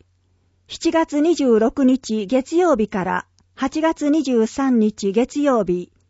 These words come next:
の月曜日、水曜日、金曜日。八月九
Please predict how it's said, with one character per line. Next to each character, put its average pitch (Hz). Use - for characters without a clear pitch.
の 233
月 247
曜 294
日、 180
水 294
曜 262
日、 185
金 285
曜 254
日。 170
八 285
月 330
九 294